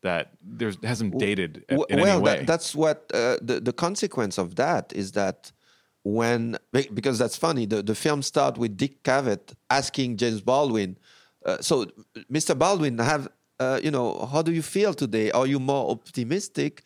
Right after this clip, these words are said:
Speaker 1: Right.
Speaker 2: Because a lot of things has, have happened. You know, we have black, uh, politician now. We have black in the,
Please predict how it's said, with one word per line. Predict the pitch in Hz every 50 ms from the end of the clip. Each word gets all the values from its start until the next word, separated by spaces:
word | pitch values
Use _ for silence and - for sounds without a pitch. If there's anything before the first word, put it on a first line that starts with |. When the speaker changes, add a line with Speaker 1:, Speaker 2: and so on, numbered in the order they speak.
| _ -
Speaker 1:
Right. | 85 80 78 _ _
Speaker 2:
Because | - 117 - 147 135 131 113 107 - _ _ _ -
a | 123
lot | 139 160 165 175
of | 160 -
things | - 170 151 135 -
has, | 139 131 117
have | 131 113 110 120 135 117 - -
happened. | - - 208 226 - - 135 101 92 87 - _ _ _ _ _ _
You | - 120
know, | 120 117 113 104 - - _ -
we | - 127
have | 135 131 117 104 95 90
black, | 117 120 123 139 139 139 - - -
uh, | 131 127
politician | 120 - 135 117 123 135 139 165 156 - - 156 151 151 147
now. | 147 151 147 147 147
We | 147 131 123
have | 120 113 107 95 87
black | 90 110 117 123 131 127 -
in | 85 98 120 123 120
the, | 123 120 120